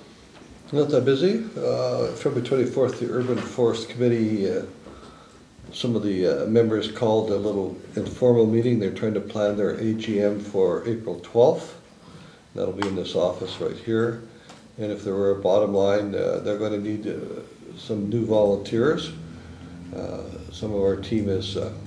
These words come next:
ready to move on, so if anybody's interested in getting involved in the Urban Forest Committee, trying to, uh, keep our community green, I would encourage them to get in touch with me. I can, uh, direct them in the right way.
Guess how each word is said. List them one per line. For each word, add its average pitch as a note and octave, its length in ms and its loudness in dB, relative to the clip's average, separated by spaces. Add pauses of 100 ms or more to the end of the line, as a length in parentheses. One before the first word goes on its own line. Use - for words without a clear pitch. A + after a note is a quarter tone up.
(600)
ready G#2+ 260 -2
to - 120 -8
move G2+ 220 -4
on, A#2 280 4
so F2 300 -2
if F2+ 140 -6
anybody's G2 360 -2
interested G2 380 -6
in F2+ 120 -8
getting G2 200 -2
involved G2 420 2
in F2 100 -6
the E2+ 160 -8
Urban G2 300 -6
Forest G2 540 -4
Committee, A2+ 580 2 (520)
trying F#2+ 280 -4
to, F#2+ 400 -6
uh, - 60 -4
keep A2+ 240 -6
our A#2+ 100 0
community G#2+ 400 -2
green, B2 420 2
I G2 140 -2
would G2 120 -2
encourage G#2 440 -4
them G2+ 100 -2
to G2 60 -2
get G#2 140 0
in - 80 -8
touch - 220 -4
with - 180 -6
me. A#2 240 -2 (140)
I - 60 -6
can, - 280 -8
uh, - 180 -4 (880)
direct G2+ 220 0
them G2+ 100 -4
in F#2+ 60 0
the F#2 60 0
right F#2 180 2
way. G#2+ 200 0